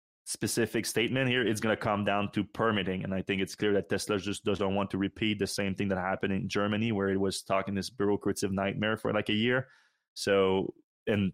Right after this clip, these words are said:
Texas was probably, that's why Texas won. And I think Tesla, Elon even said that, that Texas won because it was so easy to just get things going there for the factory, and the factory was built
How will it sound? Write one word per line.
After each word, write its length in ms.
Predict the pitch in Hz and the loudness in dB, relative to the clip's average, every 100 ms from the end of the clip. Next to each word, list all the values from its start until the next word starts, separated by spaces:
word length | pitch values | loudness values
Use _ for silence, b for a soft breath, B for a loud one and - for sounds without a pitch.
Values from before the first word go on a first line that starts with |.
| - | 0
Texas 520 | 135 131 - 120 - | 0 2 2 0 0
was 240 | 104 98 - | 0 0 -2
probably, 340 | - 104 101 | 0 2 4
that's 240 | 98 98 107 | 2 2 2
why 180 | 98 | 0
Texas 420 | 92 - 92 101 - | 0 -4 -2 -2 -2
won. 260 | 101 110 | -2 0
And 100 | 98 | 0
I 20 | |
think 220 | 98 113 - | -2 -4 -4
Tesla, 240 | 107 - - 95 | -6 -6 -8 -4
Elon 200 | 104 98 | -2 -2
even 180 | 92 92 | -2 -4
said 320 | - 110 113 | -4 -2 0
that, 220 | 95 95 | -2 -2
that 100 | 90 - | -4 -4
Texas 320 | 95 92 98 | -6 -2 -2
won 140 | 104 98 | 0 -2
because 240 | 90 98 | -2 -2
it 80 | 95 | 0
was 140 | 95 | -2
so 320 | - - 104 101 | -2 0 2 4
easy 280 | 98 90 101 | 2 0 -4
to 60 | |
just 240 | 92 92 85 | -2 -4 -4
get 140 | 95 - | -4 -2
things 180 | 95 | -4
going 340 | 87 104 104 95 | 0 2 2 2
there 160 | 95 | 0
for 120 | 95 98 | 0 -4
the 60 | |
factory, 420 | - 101 - 98 | 0 -2 0 0
and 80 | 95 | 0
the 60 | 95 | -2
factory 300 | 98 95 95 | -4 -2 -2
was 160 | 95 | -4
built 300 | 101 104 98 | -2 -2 -2